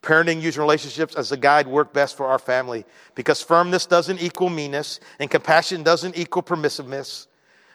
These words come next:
Love creates and enforces boundaries that are set for the child, instruction and protection. If they can't count on the parents to be stronger than they are, then who can they count on?"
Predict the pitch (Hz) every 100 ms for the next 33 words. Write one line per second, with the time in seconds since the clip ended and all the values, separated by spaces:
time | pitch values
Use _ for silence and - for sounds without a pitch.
0 | - 151 180 - 175 165 165 170 - 160
1 | 139 - 165 160 156 131 147 151 156 143
2 | 131 - 151 - 147 139 - 135 117 110
3 | - _ _ _ - _ _ 135 123 156
4 | 151 - 151 139 147 139 123 - 107 _
5 | - 131 170 165 185 175 180 170 170 151
6 | - 156 170 - 135 - 156 165 160 147
7 | 147 151 147 143 143 - - 123 139 143
8 | 143 135 131 131 120 _ 110 104 101